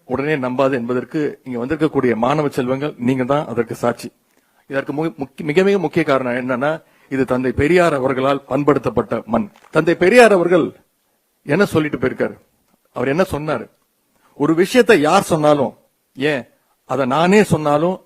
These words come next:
அதை நீ நம்பாதன்னு" சொன்ன ஒரே தலைவர் தந்தை பெரியார் அவர்கள் தான். தலைவர்கள்லாம் என்ன சொல்லுவாங்க? பொய்யான விஷயத்தை கூட சொல்லி இதை நீங்க நம்பணும் அப்படின்னு சொல்லுவாங்க. ஆனா தந்தை பெரியார் அவர்கள் ஒரு பொய்யான விஷயத்தை யார் சொன்னாலும், ஏன் அதை நானே சொன்னாலும் நம்பாதன்னு சொன்ன ஒரே தலைவர் தந்தை பெரியார் அவர்கள்.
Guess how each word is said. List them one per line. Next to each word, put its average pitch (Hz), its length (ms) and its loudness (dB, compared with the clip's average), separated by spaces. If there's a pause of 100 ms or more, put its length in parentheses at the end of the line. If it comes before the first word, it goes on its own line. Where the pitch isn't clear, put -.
அதை 131 200 -2
நீ 127 200 -2
நம்பாதன்னு" 165 400 2
சொன்ன 143 280 -4
ஒரே 143 240 2
தலைவர் 131 300 -2
தந்தை 117 220 -4
பெரியார் 123 320 2
அவர்கள் 107 260 -6
தான். 104 140 -6 (680)
தலைவர்கள்லாம் 185 400 6
என்ன 165 120 4
சொல்லுவாங்க? 147 540 2 (1040)
பொய்யான 180 360 4
விஷயத்தை 165 360 0
கூட 165 140 0
சொல்லி 156 440 0 (280)
இதை 147 120 -4
நீங்க 135 260 0
நம்பணும் 156 340 0
அப்படின்னு 135 140 -6
சொல்லுவாங்க. 120 420 -2
ஆனா 135 160 -4
தந்தை 135 260 -4
பெரியார் 165 340 0
அவர்கள் 139 360 -4 (120)
ஒரு 127 200 -6
பொய்யான 175 400 -2
விஷயத்தை 123 560 -6
யார் 131 260 -2
சொன்னாலும், 139 480 -8 (280)
ஏன் 160 180 -2
அதை 131 180 -2
நானே 165 360 0
சொன்னாலும் 147 360 -6
நம்பாதன்னு 135 300 -4
சொன்ன 135 240 -8
ஒரே 156 260 -2
தலைவர் 147 300 -4
தந்தை 120 240 -6
பெரியார் 123 320 -2
அவர்கள். 107 280 -6